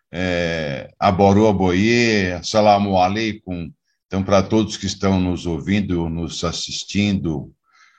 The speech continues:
é, um bom dia numa quarta-feira bastante fria, quatorze graus aqui em São Paulo.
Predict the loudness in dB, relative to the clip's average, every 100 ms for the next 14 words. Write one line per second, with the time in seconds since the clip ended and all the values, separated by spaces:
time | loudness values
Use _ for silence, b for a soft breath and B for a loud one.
0 | b -6 -2 0 0 -2 -2 0 0 0
1 | 2 4 4 4 2 0 0 0 -2 -4
2 | -2 -2 0 -2 -4 -4 -6 -4 -8 -2
3 | 0 0 -2 -2 -2 -2 -2 0 2 4
4 | 2 -4 -4 -4 -4 -4 -8 0 2 4
5 | 2 -4